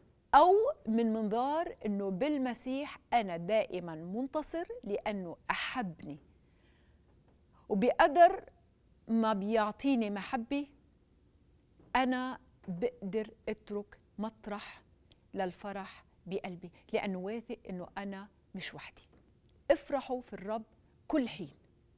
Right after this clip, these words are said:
وأقول أيضًا افرحوا. ليكن حلمكم معروفًا عند جميع الناس، الرب قريب. لا تهتموا بشيء،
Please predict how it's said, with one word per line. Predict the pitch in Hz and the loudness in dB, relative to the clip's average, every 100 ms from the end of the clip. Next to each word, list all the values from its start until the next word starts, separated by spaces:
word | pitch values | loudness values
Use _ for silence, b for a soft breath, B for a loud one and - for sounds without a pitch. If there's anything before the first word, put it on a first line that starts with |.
| b b - | b b 2
وأقول | - - - 302 302 - | 4 2 -2 -2 -2 -2
أيضًا | 233 233 220 214 - | -4 -2 -6 -8 -10
افرحوا. | - - - - _ _ _ _ b b b b | -12 -14 -18 -20 _ _ _ _ b b b b
ليكن | 208 233 269 - 285 294 311 - | 0 2 2 0 -2 -4 -4 -12
حلمكم | - - 269 208 - 180 | -8 -2 0 0 -4 -8
معروفًا | 175 170 220 220 175 | -6 -6 -6 -8 -8
عند | 180 170 | -8 -8
جميع | 165 175 160 | -8 -10 -8
الناس، | 156 185 254 320 - 196 | -10 -8 -10 -10 -12 -12
الرب | 196 247 - - | -8 -8 -10 -12
قريب. | 262 349 330 - _ _ _ _ - | -8 -4 -4 -6 _ _ _ _ -4
لا | 277 | -2
تهتموا | 254 175 185 165 151 | -2 -6 -10 -12 -12
بشيء، | 151 - 202 | -14 -12 -10